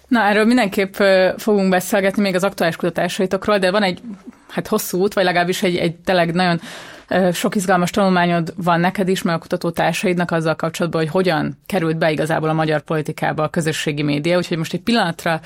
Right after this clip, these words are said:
még most ezt zá-, tegyük zárójelbe, és beszéljünk egy kicsit arról, ami engem nagyon, ö, megragadott. A kétezer-tizennégyes választásokat, ö, elemezted ezzel kapcsolatban, jelent meg a Virális Politika című könyvet kétezer-húszban,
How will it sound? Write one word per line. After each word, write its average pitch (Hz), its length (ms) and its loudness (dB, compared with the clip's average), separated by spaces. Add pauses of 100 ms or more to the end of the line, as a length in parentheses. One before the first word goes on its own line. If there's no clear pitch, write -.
(240)
még 151 300 -2
most - 200 -6
ezt 165 120 -4 (140)
zá-, 196 240 -2
tegyük 185 220 -2
zárójelbe, 190 520 2
és 190 120 0
beszéljünk 214 400 -2
egy 175 80 -4
kicsit 170 220 -8
arról, 170 380 2
ami 170 500 0
engem 165 220 0
nagyon, 185 320 2
ö, 160 140 0 (440)
megragadott. 170 640 2
A 160 160 -2
kétezer-tizennégyes 190 720 0
választásokat, 165 880 -4
ö, 170 40 2 (220)
elemezted 175 420 0
ezzel 160 200 0
kapcsolatban, 156 440 -4
jelent 156 240 0
meg 156 100 -2
a 151 60 -2
Virális 151 380 -2
Politika 156 500 -4 (140)
című 151 340 -2
könyvet 151 340 -2
kétezer-húszban, 175 800 -2